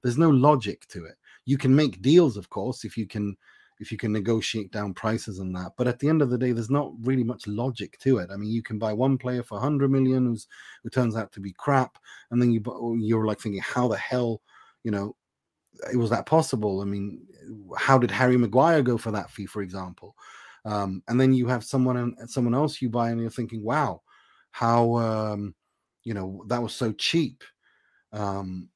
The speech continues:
and it's, it's, it's, you know, it, it, it's what it costs. It, it, this, it's, it's football. I mean, top, top modern football is just a mo-, it, it, this is, these are the prices. I mean, <laughs> it's just as simple as that. And, and again, you're buying a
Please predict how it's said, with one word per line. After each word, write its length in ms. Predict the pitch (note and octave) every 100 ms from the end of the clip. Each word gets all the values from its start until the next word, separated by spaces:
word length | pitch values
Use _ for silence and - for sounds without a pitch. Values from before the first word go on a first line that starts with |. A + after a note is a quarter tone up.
| -
and 500 | B2+ B2 B2+ A#2 - _ _ _
it's, 560 | C3+ A#2+ - - - - _ _ _ _ _ _ _ D3
it's, 300 | C#3+ - -
it's, 460 | C#3 - - - _
you 160 | C#3+ D#3+
know, 160 | B2
it, 160 | A#2+ C#3+
it, 640 | - A2 - E3 D#3 C#3 -
it's 240 | D#3 D3+
what 140 | F#3 D#3+
it 80 |
costs. 340 | - E3+ - C#3
It, 100 | C3+
it, 180 | D3+ C#3+
this, 220 | D3 D#3+
it's, 260 | E3 -
it's 160 | D#3 C#3
football. 400 | - D3 A2 G#2+
I 20 |
mean, 180 | A#2+ A#2
top, 300 | D3+ - _
top 240 | - D3+ -
modern 280 | C#3+ B2+ A#2
football 420 | B2 - A2 G2+
is 80 | -
just 220 | G#2 A2
a 40 |
mo-, 200 | G#2+ G#2 - - - -
it, 60 | A2+
it, 160 | B2 -
this 340 | A#2+ C3 C3 D3+
is, 100 | B2+
these 200 | C#3+ D3+
are 80 |
the 80 | D3
prices. 600 | - F3+ G3+ - F#2 F2+
I 60 | A#2
mean, 480 | C3 B2+ C3 - -
<laughs> 40 |
it's 240 | D3+ - C#3
just 160 | -
as 80 | C3+
simple 320 | C#3+ C3 C3+
as 100 | A#2+
that. 200 | E3+ C#3
And, 180 | A#2+ A#2+ - - -
and 100 | B2
again, 320 | B2 E3+ E3 C3
you're 120 | B2
buying 520 | C#3+ F#3 F#3 A#2
a 60 | G#2